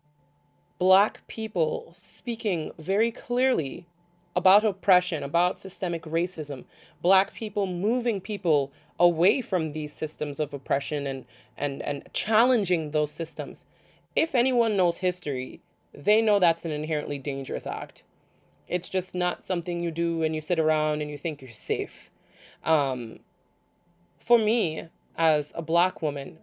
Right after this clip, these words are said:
the, the, the list of dangers, the host of dangers that are presented to me just in my personhood and just by demanding acknowledgement of my personhood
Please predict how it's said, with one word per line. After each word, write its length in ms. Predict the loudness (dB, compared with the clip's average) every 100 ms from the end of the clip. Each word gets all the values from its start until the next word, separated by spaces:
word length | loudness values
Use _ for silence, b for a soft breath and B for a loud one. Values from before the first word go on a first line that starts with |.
| _
the, 260 | 2 4 4 -2 -14
the, 220 | -4 -2 -2 b b _
the 100 | 2
list 320 | 4 2 0
of 160 | -6 -2
dangers, 720 | 0 2 0 -2 -6 -8 0
the 140 | 0
host 420 | 2 2 2 0
of 180 | -6 -4
dangers 680 | -2 0 0 -2 -6 -6 -8 b b _
that 100 | 4
are 100 | 4
presented 680 | 2 -2 0 -2 -2 -8 -8
to 120 | -8
me 340 | -6 -6 -8 -14 b b -18
just 460 | 2 4 4 -2 -20 _ _ _ _ _ _ _ _ _ 4
in 380 | 6 6 0 -6 _ _
my 200 | -2 -2
personhood 800 | 2 4 4 4 -4 -4 -4 -2
and 160 | -2 0
just 240 | -2 -2
by 220 | 0 2
demanding 680 | 2 0 0 2 2 0 -4
acknowledgement 760 | -6 -4 2 4 4 2 -4 -2
of 160 | -4
my 140 | -2 -4
personhood 640 | -2 -4 -2 -6 -4 -6